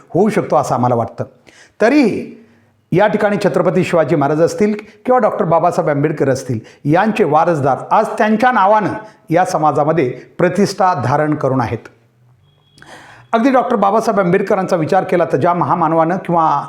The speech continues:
या विश्वरत्नानं या समाजामध्ये जे दलित, पददलित आणि, अ, शोषित समाज होता, त्यांचं प्रतिनिधित्व केलं, त्यांना आपले हक्क मिळवून दिले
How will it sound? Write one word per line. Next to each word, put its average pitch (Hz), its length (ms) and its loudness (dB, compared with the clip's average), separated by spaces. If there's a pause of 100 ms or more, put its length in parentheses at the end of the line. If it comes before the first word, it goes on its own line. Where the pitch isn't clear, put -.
या 143 420 2
विश्वरत्नानं 175 640 0 (720)
या 196 560 0
समाजामध्ये 185 840 0 (580)
जे 180 460 0 (560)
दलित, 190 300 2 (360)
पददलित 240 460 2 (280)
आणि, 196 380 0 (760)
अ, 165 180 4 (120)
शोषित 269 480 -2
समाज 151 340 0
होता, 131 280 0 (260)
त्यांचं 185 240 0
प्रतिनिधित्व 208 640 0
केलं, 143 240 0
त्यांना 170 240 0
आपले 175 240 0
हक्क 175 280 -2
मिळवून 196 280 0
दिले 143 260 0